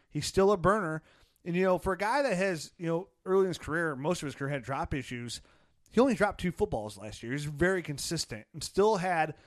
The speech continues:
I think on his time speed was timed very well. So he's an outside receiver. Cameron Meredith in the slot. If Cameron Meredith can't pull it off, maybe they move Traquan Smith in there, uh, and that,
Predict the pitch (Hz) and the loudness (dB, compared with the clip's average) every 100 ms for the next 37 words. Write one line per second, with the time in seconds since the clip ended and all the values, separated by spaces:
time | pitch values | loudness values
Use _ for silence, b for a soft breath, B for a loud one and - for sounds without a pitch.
0 | b 143 160 175 151 - 170 156 - 170 | b -6 -4 -4 -4 -4 -4 -6 -6 -4
1 | 156 127 127 - 143 147 127 135 143 131 | -4 -6 -8 -8 -6 -8 -6 -6 -6 -4
2 | 120 135 113 - 170 160 175 160 170 - | -4 -2 -4 -6 -4 -2 -2 -4 -6 -4
3 | 160 147 135 - 156 147 147 131 b b | -2 -2 -6 -6 -4 -2 -2 -4 b b
4 | b - 165 156 156 156 151 139 143 123 | b -4 -2 -2 0 0 -2 -4 -6 -8
5 | - 131 131 143 143 - b b b - | -10 -8 -6 -4 -4 -8 b b b -10
6 | 147 - 175 165 165 165 156 - 165 165 | -6 -2 -2 0 0 0 -2 -4 -6 -6
7 | - 151 135 147 143 151 143 151 151 - | -2 -2 0 -2 -2 -4 -4 -4 -4 -4
8 | 160 - 151 147 - 151 147 165 151 147 | -6 -4 -6 -6 -8 -8 -8 -8 -6 -4
9 | 147 143 b b b - 123 127 131 156 | -4 -8 b b b -4 -2 -2 -4 -6
10 | 135 | -6